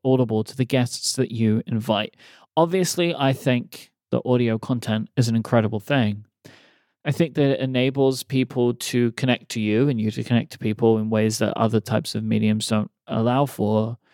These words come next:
And, you know, like, video gr-, is great, but video is also, like, it takes a lot of work to really make good, and audio not so much. So one of the things that I like about Swell is it makes it easy for people to share what they want to share, their thoughts, their opinions, their feelings,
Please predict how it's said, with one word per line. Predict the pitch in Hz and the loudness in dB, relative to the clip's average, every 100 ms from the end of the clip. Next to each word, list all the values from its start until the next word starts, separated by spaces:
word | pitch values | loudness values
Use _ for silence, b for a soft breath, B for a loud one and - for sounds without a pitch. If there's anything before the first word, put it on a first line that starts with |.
| _ _ _ _ _ - | _ _ _ _ _ 2
And, | 120 123 | 2 2
you | 165 | 0
know, | 156 | 2
like, | 123 - | 0 -2
video | 135 143 160 170 156 | -8 -2 0 2 0
gr-, | - - - | -4 -8 -2
is | 123 | -2
great, | - 139 120 | 2 0 0
but | 120 | -4
video | 123 143 156 | -4 0 2
is | 131 120 | 0 -2
also, | 123 - 127 | -4 0 2
like, | 120 - | 0 -4
it | 110 | -2
takes | 147 123 117 | 0 0 -2
a | |
lot | 113 120 | 0 2
of | 123 117 | 2 4
work | 113 120 - | 2 2 -2
to | 120 | -4
really | 110 117 | 0 0
make | 110 110 - | 0 -2 0
good, | 107 123 131 | 2 2 0
and | 113 - - - | -10 -12 -12 -2
audio | 127 127 127 | 0 2 0
not | 131 131 | 0 -2
so | - 98 | -4 -4
much. | 92 95 185 - _ _ _ - | -4 -8 -12 -20 _ _ _ -6
So | 139 | -2
one | 131 143 | 2 2
of | 135 | 2
the | 127 | 0
things | 143 131 | -2 -2
that | 127 123 | 0 2
I | |
like | 120 127 131 | 2 0 0
about | 123 117 | -2 -2
Swell | - 127 120 | 0 2 2
is | 117 | 0
it | 113 | -4
makes | 120 117 - | -2 -2 -4
it | - | -8
easy | 123 117 120 | -6 -6 -4
for | 113 | -4
people | - 113 117 | -4 -6 -6
to | - 120 | -8 -6
share | - 127 123 131 120 - _ _ _ - | -2 0 2 2 -2 -6 _ _ _ -4
what | 123 113 | -2 2
they | 120 | 2
want | 120 120 | 2 -2
to | 117 | -6
share, | - 123 110 | 0 0 0
their | 107 | -2
thoughts, | - 123 127 - | 0 2 2 0
their | 113 | -4
opinions, | 110 120 117 113 | 0 0 0 -4
their | 117 | -6
feelings, | - 120 117 110 110 | 0 2 2 -2 -8